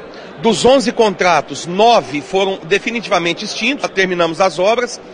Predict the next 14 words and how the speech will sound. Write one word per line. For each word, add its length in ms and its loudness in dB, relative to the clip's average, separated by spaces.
dois 320 6
estão 220 -4
em 60 -4
fase 400 -2
final, 580 2
a 140 -6
parte 260 -2
burocrática, 800 0
prestação 460 -8
de 100 -14
contas 480 -4
e 60 0
tudo 240 2
mais. 420 2